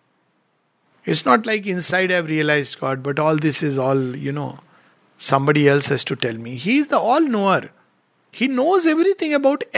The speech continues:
everything. That is how the Upanishad describes him. "Yasmin vigyate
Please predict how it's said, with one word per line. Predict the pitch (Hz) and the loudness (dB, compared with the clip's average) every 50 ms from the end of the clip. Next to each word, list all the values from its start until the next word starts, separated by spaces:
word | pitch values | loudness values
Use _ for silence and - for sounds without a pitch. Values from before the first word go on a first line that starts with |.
| 233 | 2
everything. | 262 311 320 311 - - 202 220 214 180 131 92 - _ _ _ _ _ _ _ _ _ _ _ _ - | 2 4 2 2 2 2 2 2 2 0 -4 -8 -14 _ _ _ _ _ _ _ _ _ _ _ _ -4
That | 131 147 175 185 | 0 0 2 2
is | 233 208 | 2 2
how | 190 202 214 208 | 4 4 4 4
the | 214 202 180 | 4 4 2
Upanishad | 170 170 214 214 208 - 220 214 180 | 2 0 -2 0 0 2 2 0 2
describes | 156 165 147 - - 180 175 175 156 - - | 0 -2 -2 0 2 2 4 4 2 0 -6
him. | 165 143 123 120 131 | -8 -8 -8 -4 0
"Yasmin | 143 165 165 - - 202 190 185 175 170 | 2 2 2 2 0 0 0 2 2 2
vigyate | 160 151 151 165 156 156 156 - | 0 2 4 4 6 4 4 2